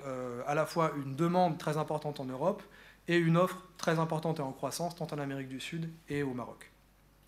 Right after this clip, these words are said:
Euh, ce qui va se passer au milieu des années deux mille, euh, au milieu des années deux mille, et on va arriver du coup à cette, euh,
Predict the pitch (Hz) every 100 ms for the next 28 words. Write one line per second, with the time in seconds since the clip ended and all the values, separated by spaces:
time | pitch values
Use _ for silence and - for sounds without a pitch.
0 | - _ _ _ - - - - - -
1 | - - 160 165 165 165 165 160 - -
2 | - - - 190 214 220 202 190 220 175
3 | 156 156 156 160 160 156 170 247 165 -
4 | 160 143 139 156 208 165 156 147 151 233
5 | 196 156 143 139 151 139 143 156 143 -
6 | 170 139 - 131 131 117 117